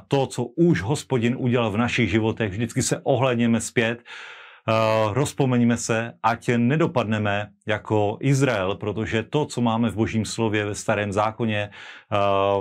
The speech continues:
v Mojžíšových knihách napsáno, co se přihodilo Izraeli, je zapsáno jako připomenutí pro nás. Amen. A proto se vraťme do prvního ža-, do prvního verše, kde se hovoří o tom, abychom vzdali chválu Hospodinu,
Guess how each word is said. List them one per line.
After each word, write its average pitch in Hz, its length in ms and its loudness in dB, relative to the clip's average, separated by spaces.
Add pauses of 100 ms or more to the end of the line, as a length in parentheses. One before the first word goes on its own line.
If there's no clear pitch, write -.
(140)
v 104 160 2
Mojžíšových 107 680 -2
knihách 107 380 -2
napsáno, 107 560 -2
co - 200 -8
se - 160 -4
přihodilo 117 600 0
Izraeli, 107 400 0
je 104 160 2
zapsáno 107 680 -2 (100)
jako 110 220 -2
připomenutí 113 640 0
pro 135 200 0
nás. 87 380 -2
Amen. 104 500 0 (320)
A 104 100 -2
proto 123 260 0
se - 140 0
vraťme 127 360 0
do 120 80 2
prvního 117 400 2
ža-, 101 340 -2
do 110 120 0
prvního 110 360 2
verše, 110 300 -2
kde 110 140 -2
se 113 160 -2
hovoří 120 460 2
o 110 40 0
tom, 110 320 0 (340)
abychom 110 340 2
vzdali 110 460 2
chválu 110 440 0
Hospodinu, 107 680 0